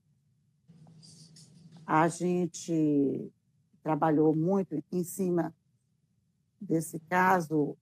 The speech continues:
é, com a responsabilidade dele, talvez ele se sentindo pressionado por ele mesmo, de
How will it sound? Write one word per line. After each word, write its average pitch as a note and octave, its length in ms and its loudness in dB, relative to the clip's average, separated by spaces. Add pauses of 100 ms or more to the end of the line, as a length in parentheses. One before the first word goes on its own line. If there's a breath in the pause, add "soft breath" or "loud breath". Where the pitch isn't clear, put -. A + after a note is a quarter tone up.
é, C#3 640 0 (500)
com F#3 160 -2
a F#3 60 2
responsabilidade F#3+ 1160 0
dele, E3 760 2
talvez E3+ 640 0 (100)
ele D#3 340 2
se D3+ 160 -10
sentindo D#3 1000 0 (520)
pressionado F3 920 2
por G3 160 6
ele E3+ 260 4
mesmo, D#3 500 2 (720)
de F3 340 4